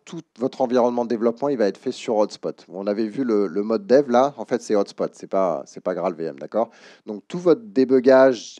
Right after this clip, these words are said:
applicatif, euh, il va, il va être fait avec Hotspot et, euh, tous les, l'environnement de débugage que vous connaissez, d'accord ? Après, le gros avantage de, euh,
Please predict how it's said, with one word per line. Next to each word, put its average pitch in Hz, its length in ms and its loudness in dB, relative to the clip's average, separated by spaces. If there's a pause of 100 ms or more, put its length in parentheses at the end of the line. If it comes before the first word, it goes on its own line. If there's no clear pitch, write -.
applicatif, 117 920 -6 (160)
euh, 90 400 -4
il 98 120 -12
va, 92 160 -4 (120)
il 95 100 -14
va 95 140 -4
être 98 120 -8
fait 131 200 0
avec 101 300 0
Hotspot 123 560 -2
et, 101 100 -4
euh, 80 600 -4 (100)
tous - 140 -12
les, 104 80 -2
l'environnement 98 600 -6
de 98 60 -10
débugage 92 400 -6
que - 80 -14
vous 87 140 -14
connaissez, - 480 -16 (240)
d'accord ? 107 320 -6 (500)
Après, 147 600 2
le 110 180 -4
gros 139 240 0
avantage 131 640 2
de, 87 480 -8
euh, 71 540 -10